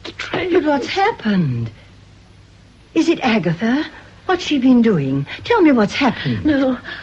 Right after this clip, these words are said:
Speaker 1: I can't. I couldn't go over it. I'm going to Saint Leonard's. I'm going to friends. But please, please, couldn't you get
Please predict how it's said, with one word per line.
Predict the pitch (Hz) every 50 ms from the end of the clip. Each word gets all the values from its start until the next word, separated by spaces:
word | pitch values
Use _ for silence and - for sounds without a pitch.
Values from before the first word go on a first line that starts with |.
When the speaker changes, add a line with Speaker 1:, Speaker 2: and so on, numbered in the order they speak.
| - - - -
Speaker 1:
I | 262
can't. | 262 - - 269 262 247 220 220 220 226 - - - - - - - - - -
I | - 254
couldn't | - - 330 - 254 - - -
go | 233
over | 226 - 208 226 - - 196
it. | 185 - - - - - - - - - - - - - - - - - - - - - - - - - - - - - - - -
I'm | 226 269 262 233
going | 277 214 214 233 220 214 202
to | - 226
Saint | - - - - - 214
Leonard's. | 226 226 196 185 208 214 214 208 - - - - - - - - - - - - - _ - - - - - - - - -
I'm | 262 277
going | - 254 254 233 -
to | - -
friends. | - - - 220 220 214 - - - - - - - - - - - - - - - - - - - - - - - - - - - -
But | - - -
please, | - - - - 339 311 370 - - 427 403 - - - - - - - - - - - - - -
please, | - - - - 370 339 330 - - -
couldn't | - 440 - - 480 480 - - -
you | 392 330
get | - 349 349 440 -